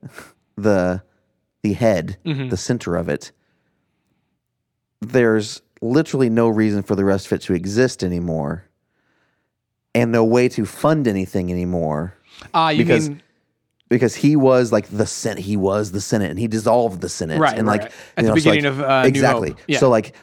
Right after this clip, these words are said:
Speaker 1: you know, the taxes and all this kind of stuff, blah, blah, blah, blah, all the, like, economics of how things would work, like, that's no longer in place.
Speaker 2: Mm-hmm.
Speaker 1: It has literally been destroyed.
Speaker 2: Mm-hmm.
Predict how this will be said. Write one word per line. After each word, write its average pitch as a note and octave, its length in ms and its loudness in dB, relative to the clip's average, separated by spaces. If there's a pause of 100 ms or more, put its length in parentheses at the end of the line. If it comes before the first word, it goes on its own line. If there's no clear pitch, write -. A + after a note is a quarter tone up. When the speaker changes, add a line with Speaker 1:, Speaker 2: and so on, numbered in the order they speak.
(120)
Speaker 1:
you A#2+ 140 2
know, A2 100 2
the A2+ 100 0
taxes A#2+ 540 -4
and A2 80 2
all A#2 80 4
this A2+ 80 -2
kind A2 140 -2
of F#2+ 40 -6
stuff, G#2 200 2
blah, G#2 100 -4
blah, B2+ 120 2
blah, A2 360 4
blah, G#2+ 260 4
all B2 240 4
the, A#2 60 2
like, G#2+ 260 2
economics A#2 560 0
of A#2 80 2
how A#2 240 2
things A#2 300 -4
would G#2+ 100 -2
work, A#2 400 0 (340)
like, G2+ 280 0 (240)
that's B2+ 320 2
no C#3+ 180 4
longer C3 400 2
in F#2+ 140 -2
place. - 460 -4
Speaker 2:
Mm-hmm. C3 280 -4 (220)
Speaker 1:
It A2+ 100 2
has A2+ 240 -2
literally B2 480 2
been G#2 160 -2
destroyed. - 540 -8
Speaker 2:
Mm-hmm. A#2+ 300 -8